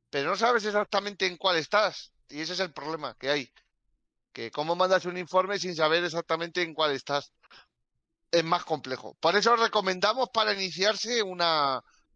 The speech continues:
una, y eso que yo empecé con una analógica, <laughs> pero luego a la hora de, a la hora de, de querer y... a ver, a lo mejor no te interesa mandar informe y solo te interesa escucharla, ¿no?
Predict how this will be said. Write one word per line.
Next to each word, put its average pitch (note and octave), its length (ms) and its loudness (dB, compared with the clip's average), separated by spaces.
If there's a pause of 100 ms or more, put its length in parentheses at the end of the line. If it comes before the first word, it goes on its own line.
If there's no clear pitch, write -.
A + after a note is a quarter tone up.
(220)
una, D3+ 460 -2
y D#3+ 140 2
eso G#3 260 2
que G3+ 240 2
yo F#3+ 100 4
empecé G#3 340 0
con G#3 140 -2
una F3+ 120 2
analógica, E3 600 2
<laughs> - 60 -20
pero F3 360 2 (300)
luego D#3+ 200 4
a F#3 60 4
la F3+ 100 6
hora F#3+ 160 4
de, F#3+ 340 2
a C#3+ 140 4
la C#3+ 120 6
hora F3+ 220 6
de, F3 580 -2
de E3 120 -6
querer E3 600 -2
y... D#3 220 -10 (600)
a A2+ 100 -2
ver, F#3+ 280 2 (540)
a A2 220 -2
lo A#2+ 60 -6
mejor C#3+ 280 -6
no F3 160 -4
te F3 120 -10
interesa E3 420 0
mandar D#3 280 0
informe D3+ 520 -2
y C#3 60 -8
solo D3+ 200 -2
te D3 80 -14
interesa D3+ 300 -4
escucharla, D#3+ 580 0
¿no? F3 220 -2